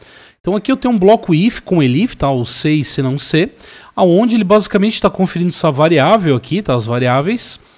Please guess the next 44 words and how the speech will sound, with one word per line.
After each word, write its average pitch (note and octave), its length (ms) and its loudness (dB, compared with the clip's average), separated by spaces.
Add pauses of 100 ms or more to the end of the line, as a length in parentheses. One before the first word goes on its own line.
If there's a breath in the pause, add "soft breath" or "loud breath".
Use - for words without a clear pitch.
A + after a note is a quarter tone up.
(540 soft breath)
Ela E3 140 0
é E3+ 40 6
igual E3 240 4
a F3+ 40 4
padrão C3 340 0
um, G#3 240 0
padrão B2 320 -2
dois, F3 320 0
três, E3 320 -2
quatro D#3 360 -2
e - 20 -2
cinco A#3+ 400 -2
aqui C3 160 -6
no C3 80 -2
exemplo, A2 340 -6
tá? C#3 160 -8 (380 loud breath)
Se - 140 -16
não F#3+ 80 -2
for F#3 180 0
igual E3+ 300 6
a - 20 4
nenhum F#3 380 2
tipo E3+ 260 -6
de, D3+ 260 2
de C3 140 -6
padrão, F3+ 480 2 (420 loud breath)
ele F#3+ 80 -2
vai F3+ 140 2
cair F#3 180 0
no F#3 80 2
bloco E3+ 380 2
else D#3+ 340 0
aqui, E3 240 -4
onde D3 360 -2
ele D#3+ 160 -8
vai C3 100 -6
executar C3+ 580 -4 (360 loud breath)
algum B2+ 260 -4
tipo B2+ 340 -10
de C#3 380 -10
código F3 400 -2
aqui B2 160 -4
pra B2+ 160 -2
gente. - 400 -10